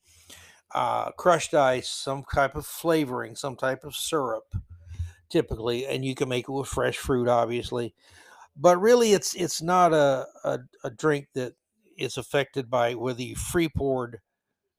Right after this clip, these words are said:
or used a jigger. Uh, what is important here, he continues, is not the way we make those drinks, it's how they taste. Some bartenders think that free pouring looks very cool.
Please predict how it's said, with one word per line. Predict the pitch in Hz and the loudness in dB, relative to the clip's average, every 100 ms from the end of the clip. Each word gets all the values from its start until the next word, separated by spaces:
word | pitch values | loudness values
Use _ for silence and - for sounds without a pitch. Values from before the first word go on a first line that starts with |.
| _ _ _ _ _ _ - | _ _ _ _ _ _ -6
or | 147 123 113 110 110 | 0 0 0 -4 -8
used | 202 135 113 127 | -8 -6 -6 -10
a | |
jigger. | 104 139 120 107 - - - 85 - - _ _ _ _ _ _ _ _ _ _ _ _ | -6 -4 -4 -8 -18 -16 -12 -10 -10 -12 _ _ _ _ _ _ _ _ _ _ _ _
Uh, | 180 180 | 0 6
what | 185 254 | 8 8
is | 185 | 4
important | 190 - 196 185 151 | -4 2 2 2 -2
here, | 139 131 131 131 | -4 -2 -4 -6
he | 127 135 | -10 -10
continues, | 123 127 131 151 147 | -8 -8 -6 -4 -4
is | 135 | -2
not | 180 175 | -2 -2
the | 160 | 0
way | 147 | 0
we | 131 | 0
make | 127 139 - | -2 -4 -2
those | 127 113 | -4 -2
drinks, | 139 151 147 | -4 -4 -6
it's | 139 - | -6 -6
how | 175 156 | -4 -2
they | 131 | -2
taste. | 113 - 151 131 - - - - _ _ _ _ _ - - - - - - | -2 -2 -2 -4 -10 -12 -14 -18 _ _ _ _ _ -20 -20 -20 -20 -20 -4
Some | - 202 | 2 4
bartenders | 190 180 160 147 - | 6 4 0 -4 -4
think | 151 - | -6 -6
that | 143 | -12
free | - 170 | -6 -6
pouring | - 156 135 127 | -4 -6 -6 -8
looks | 147 - | -10 -6
very | 131 123 | -6 -6
cool. | - 165 180 135 | -6 -6 -6 -10